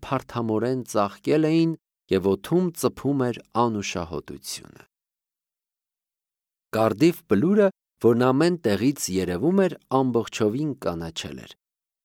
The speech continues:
Հեռվից թվում էր ավետյաց երկիր, խաղաղ ու անդոր, հրաշալի։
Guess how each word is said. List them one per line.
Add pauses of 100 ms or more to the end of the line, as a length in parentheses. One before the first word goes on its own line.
(280)
Հեռվից
թվում
էր
ավետյաց (120)
երկիր, (380)
խաղաղ
ու
անդոր, (400)
հրաշալի։